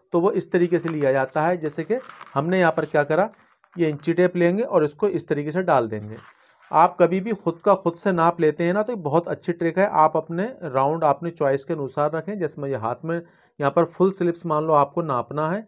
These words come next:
तो यहाँ पर जब हम अपना हाथ को नापेंगे ना, इस तरीके से नापेंगे अगर, तो दोस्तों यहाँ पर आप देख सकते हैं इसका जो है साढ़े आठ इंच है। साढ़े आठ में जो हमारा पिन का गैप है, तो वो दो सूत हम और बढ़ा लेंगे, यानी कि हम पौने नौ इंच रखेंगे इस तरीके से, ठीक है। इसी प्रकार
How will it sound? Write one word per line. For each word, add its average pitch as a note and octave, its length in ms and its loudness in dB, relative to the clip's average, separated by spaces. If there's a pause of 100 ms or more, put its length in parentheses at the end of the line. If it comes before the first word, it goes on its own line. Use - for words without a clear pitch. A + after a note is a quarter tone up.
(140)
तो E3+ 60 6
यहाँ D#3+ 200 8
पर F3 120 2
जब F#3+ 120 8
हम F3+ 160 6
अपना F3+ 200 0
हाथ C#3 260 2
को G3 180 0
नापेंगे D#3 420 0
ना, G#3 80 2
इस G#3+ 200 -4
तरीके E3+ 240 4
से F#3+ 120 -2
नापेंगे E3+ 440 0
अगर, G3 180 2
तो - 160 -2
दोस्तों D#3+ 320 0
यहाँ D3+ 140 0
पर D#3 140 0
आप D3+ 140 4
देख C3+ 220 0
सकते - 320 -6
हैं F#3 240 -2
इसका D#3 320 -2
जो D3 140 0
है D#3+ 120 2
साढ़े D3+ 320 0
आठ B2 320 0
इंच D#3 200 -6
है। G3+ 140 -2 (340)
साढ़े E3 260 2
आठ F3 240 2
में G3 140 -6
जो G3 120 -2
हमारा F3+ 220 -2
पिन E3+ 240 -6
का F#3 140 -2
गैप C#3+ 380 -2
है, A#2+ 180 -8 (280)
तो F3 80 0
वो G3+ 140 2
दो E3+ 260 2
सूत G3 260 -6
हम F#3+ 120 -2
और C#3+ 200 0
बढ़ा D#3 180 2
लेंगे, F3+ 240 -4
यानी F3 180 -4
कि E3+ 100 -6
हम G3 100 -4
पौने E3 380 -4
नौ E3 220 -4
इंच C#3+ 200 -8
रखेंगे C#3 360 -10
इस F#3 140 -10
तरीके A2 340 -8
से, A2 140 -20
ठीक D#3+ 240 -12
है। B3 100 -10 (380)
इसी F3 200 -8
प्रकार F#3 460 0